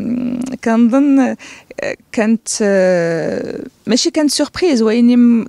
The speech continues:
كنقول: "واش أنا بصح قديت نطلع في لو بوديوم وقديت نحقق هاد، هاد الأمنية هادي؟" آه، من بعد مشينا لإسبانيا، هادي كانت عادية، ولكني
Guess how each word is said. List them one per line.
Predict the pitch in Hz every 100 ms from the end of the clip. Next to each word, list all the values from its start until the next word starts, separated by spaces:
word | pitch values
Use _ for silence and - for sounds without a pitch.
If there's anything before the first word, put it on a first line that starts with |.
| -
كنقول: | 247 262
"واش | 269 254 - -
أنا | 269 302 359
بصح | 339 - - 302 - -
قديت | 214 185 269
نطلع | 233 214 226
في | 202 208
لو |
بوديوم | 202 196 190 233 226
وقديت | 226 - 170 254 247 - - - -
نحقق | 175 - 233 -
هاد، | 220 185
هاد | 190 185 202 185
الأمنية | 196 196 202 185 175
هادي؟" | 196 180 180 185 339 - - - _ -
آه، | 196 190 185
من | 190
بعد | 190 190
مشينا | 196 - 202
لإسبانيا، | 190 - - 170 170 175 175 208 240 247 247 240 247 247 - _ -
هادي | 175 175 180
كانت | 185 180 175
عادية، | 151 175 175 240
ولكني | 220 196 190 202 208 208 202